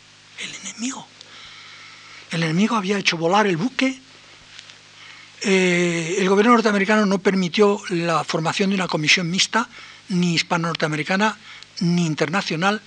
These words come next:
para revisar los restos del barco. No lo permitió.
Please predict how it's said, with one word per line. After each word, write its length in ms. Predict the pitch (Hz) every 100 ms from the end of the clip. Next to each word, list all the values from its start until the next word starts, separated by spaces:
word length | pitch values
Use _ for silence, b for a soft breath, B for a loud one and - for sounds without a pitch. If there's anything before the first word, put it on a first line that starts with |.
| B B B
para 240 | 170 156
revisar 420 | 143 143 135 175 170
los 180 | 156 139
restos 300 | 160 - 139
del 140 | 139
barco. 380 | 160 135 - - - - - - - B B B B B B -
No 160 | 180 165
lo 120 | 156
permitió. 480 | 147 139 131 196